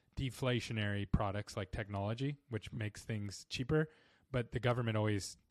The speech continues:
offsets that with, with inflation, and, and they wor-,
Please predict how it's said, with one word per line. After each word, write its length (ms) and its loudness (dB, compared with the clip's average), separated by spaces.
offsets 460 -2
that 260 -8
with, 240 -2
with 160 0
inflation, 640 0
and, 400 -4
and 220 -4
they 80 0
wor-, 240 0